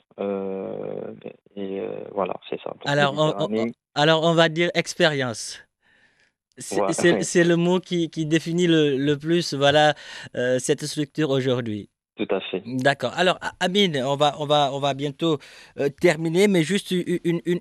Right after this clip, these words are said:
Speaker 2: une question concernant aujourd'hui, euh, tous ces jeunes qui sont au, au Maroc et qui, qui sont également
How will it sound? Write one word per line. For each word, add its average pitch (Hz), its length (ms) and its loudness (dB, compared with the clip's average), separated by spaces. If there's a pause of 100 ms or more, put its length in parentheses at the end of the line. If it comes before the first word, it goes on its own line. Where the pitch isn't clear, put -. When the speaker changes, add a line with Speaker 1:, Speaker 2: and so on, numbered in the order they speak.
Speaker 2:
une 165 140 -2
question 202 520 2
concernant 160 560 2
aujourd'hui, 151 580 4 (380)
euh, 147 160 2
tous 156 120 0
ces 160 240 4
jeunes 185 340 4
qui 151 220 -6
sont - 180 -2
au, 127 400 -2
au 135 60 -2
Maroc 147 360 4
et 147 60 -4
qui, 139 160 -6
qui 135 160 -6
sont 151 260 -4
également 135 520 0